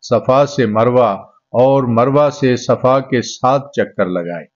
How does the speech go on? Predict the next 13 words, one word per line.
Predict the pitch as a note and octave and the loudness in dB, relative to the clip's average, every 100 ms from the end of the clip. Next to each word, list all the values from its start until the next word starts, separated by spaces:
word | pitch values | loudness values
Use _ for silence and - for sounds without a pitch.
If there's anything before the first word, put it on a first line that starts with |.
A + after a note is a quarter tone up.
| _ _ _ _ _ _ _ _ - | _ _ _ _ _ _ _ _ -2
और | C3 D#3 C#3+ - | 2 2 0 -2
थक | E3 F3+ - | -2 -2 0
कर | D3 A#2 | 0 0
चूर | D#3 F3 D3 | 2 4 4
हो | A2 G#2 | 2 0
गईं। | F#2 D#2 - _ _ _ _ _ _ - | -2 -6 -14 _ _ _ _ _ _ -6
अल्लाह | A2+ C3 C3+ | 0 2 2
रब्बुल | C3+ B2+ B2+ | 2 2 2
इज़्ज़त | C3 B2 D#3 D#3 D#3 | 2 2 0 0 0
ने | D#3 D#3 - _ _ | 0 -2 -10 _ _
अपने | B2 C3 - D3+ | -4 -4 0 0
बरगजीदा | C3 C3 A2+ B2 D3 C#3 C3+ | 2 0 2 2 2 2 0
फरिश्ते | A#2 B2+ B2 - D3 | 2 0 0 -2 0